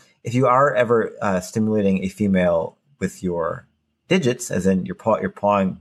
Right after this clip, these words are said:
you know, a female off, uh, the come hither gesture is kind of famous for being able to supply some clitoral stimulation internally. That's where you essentially kind of insert your fingers into, uh, the vagina and kind of stroke upwards towards the clitoris with your fingers.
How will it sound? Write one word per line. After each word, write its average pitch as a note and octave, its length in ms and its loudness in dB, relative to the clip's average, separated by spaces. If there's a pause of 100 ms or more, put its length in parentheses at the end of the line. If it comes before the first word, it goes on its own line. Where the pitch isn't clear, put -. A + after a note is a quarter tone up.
(120)
you F#2 100 -4
know, E2+ 320 -4
a F#2 60 -8
female F2+ 340 -2
off, - 340 -2 (160)
uh, G#2+ 160 2
the A2 140 0
come C3+ 260 -2
hither C3 320 2
gesture F#2 420 -2
is E2 120 -8
kind G2 160 0
of F#2+ 60 -6
famous F2 340 -4
for G2+ 200 -4 (220)
being G#2+ 140 2
able G#2+ 120 4
to G2+ 60 -10
supply G2+ 380 0
some G2+ 160 -6
clitoral F#2+ 340 -2
stimulation F#2+ 520 -2
internally. F2 640 -4 (240)
That's G2+ 240 -2
where A2 80 2
you G2+ 120 2
essentially F#2+ 680 0 (220)
kind G#2 200 0
of - 220 -2 (220)
insert G2 320 -2
your G2 80 -2
fingers G2+ 480 0
into, F#2+ 580 -2
uh, F2 200 0
the F#2+ 140 -8
vagina F#2+ 320 0
and F#2+ 180 0
kind G2 180 0
of F#2+ 140 -2 (180)
stroke - 440 -2
upwards G#2+ 480 -2
towards G#2+ 300 -2
the - 80 -12
clitoris F#2+ 560 0
with F#2 160 -6
your F2+ 100 -6
fingers. F2 460 -2